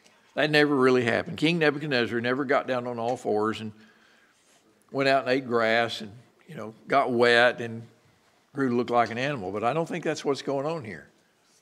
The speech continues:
I think what's happening here is a known psychiatric disorder. It's called lycanthropy.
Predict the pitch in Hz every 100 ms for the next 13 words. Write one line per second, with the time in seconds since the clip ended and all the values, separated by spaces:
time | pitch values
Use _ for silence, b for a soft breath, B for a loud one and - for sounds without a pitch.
0 | _ _ _ _ _ _ _ _ _ b
1 | b - 143 185 151 160 143 160 165 143
2 | 113 135 143 127 120 131 151 - 143 143
3 | 143 156 165 120 110 107 120 107 98 -
4 | 143 123 120 117 143 151 - 113 101 90